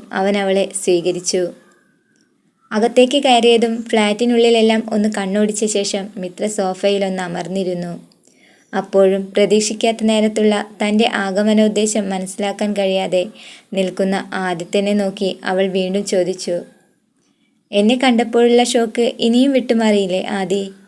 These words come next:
അവളുടെ വരവിൻ്റെ ഉദ്ദേശം എന്താണെന്നറിയാത്തതുകൊണ്ടുള്ള വീർപ്പുമുട്ടൽ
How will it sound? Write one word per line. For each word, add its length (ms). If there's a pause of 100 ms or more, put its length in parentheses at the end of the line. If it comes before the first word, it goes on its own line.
(840)
അവളുടെ 400
വരവിൻ്റെ 440
ഉദ്ദേശം 560 (200)
എന്താണെന്നറിയാത്തതുകൊണ്ടുള്ള 1400
വീർപ്പുമുട്ടൽ 760